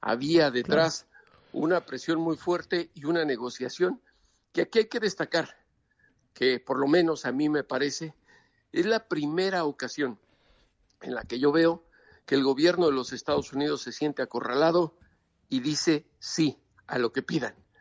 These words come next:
Speaker 1: Y dice sí porque tienen un problema muy grande que es el trasfondo de todo esto.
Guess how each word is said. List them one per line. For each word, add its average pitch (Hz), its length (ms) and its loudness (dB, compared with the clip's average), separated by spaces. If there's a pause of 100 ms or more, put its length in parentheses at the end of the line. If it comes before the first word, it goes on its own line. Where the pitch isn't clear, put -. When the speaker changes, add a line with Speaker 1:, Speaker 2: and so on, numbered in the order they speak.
(420)
Speaker 1:
Y - 140 -4
dice 196 300 4
sí 254 220 2
porque 160 320 0
tienen 165 380 4
un 170 140 4
problema 147 480 4
muy 139 200 0
grande 135 320 -2
que - 100 -8
es 127 100 -8
el 127 120 -8
trasfondo 135 520 0
de 123 80 0
todo 117 320 -2
esto. - 240 -10